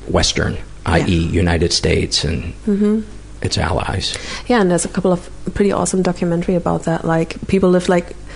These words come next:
Speaker 2: door to door, but were, were being, um, parted by this wall, and they were shouting <laughs> things at each other. So, um, it's a little bizarre. It's not really funny because a lot of people died. I don't wanna ridicule it, but, um, it's also pretty, I mean, it's not funny, but it's kind of funny. <laughs> So,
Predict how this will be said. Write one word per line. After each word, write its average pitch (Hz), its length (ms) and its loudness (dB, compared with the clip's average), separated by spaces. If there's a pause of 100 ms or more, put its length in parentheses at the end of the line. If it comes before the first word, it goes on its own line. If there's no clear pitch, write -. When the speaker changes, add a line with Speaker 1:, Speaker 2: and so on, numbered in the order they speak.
(300)
Speaker 2:
door 170 200 4
to 185 140 2
door, 180 300 4
but 170 200 0
were, 170 240 2
were 170 100 6
being, 170 380 2
um, 160 380 0
parted 175 360 2
by 156 120 2
this 151 260 -2
wall, 160 260 4
and 156 120 2
they 165 60 4
were 156 120 2
shouting 170 360 2
<laughs> - 360 -2
things 180 300 2
at 180 100 0
each 175 200 0
other. 165 220 2
So, 160 260 2 (460)
um, 165 260 4
it's 170 140 2
a 202 40 6
little 190 180 8
bizarre. 165 400 4
It's - 100 2
not 285 140 6
really 233 160 6
funny 180 320 4
because 175 220 4
a 170 40 4
lot 160 140 4
of 156 80 0
people 151 240 0
died. 147 380 2
I 151 80 2
don't 151 140 0
wanna 151 160 2
ridicule 160 520 2
it, 156 220 0
but, 147 340 2
um, 147 260 0 (260)
it's - 160 -4
also 156 320 4 (240)
pretty, 156 340 -2 (320)
I 147 60 -4
mean, 139 240 -2 (120)
it's - 140 -2
not 165 100 0
funny, 143 200 0
but 143 80 -2
it's - 80 -6
kind - 160 -10
of - 80 -10
funny. - 280 -8
<laughs> - 720 -6
So, 151 400 0